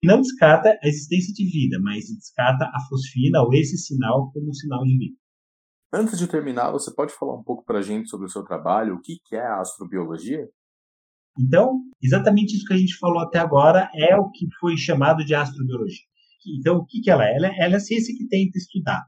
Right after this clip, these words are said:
Speaker 1: a vida no nosso planeta e os ambientes extraterrestres e fazer essa conexão.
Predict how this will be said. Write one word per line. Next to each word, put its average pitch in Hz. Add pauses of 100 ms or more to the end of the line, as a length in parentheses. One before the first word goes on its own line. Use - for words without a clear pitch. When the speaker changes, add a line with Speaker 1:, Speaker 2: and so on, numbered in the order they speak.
(440)
Speaker 1:
a 160
vida 233
no 196
nosso 170
planeta 131 (340)
e 190
os 202
ambientes 196
extraterrestres 131 (580)
e 180
fazer 180
essa 175
conexão. 175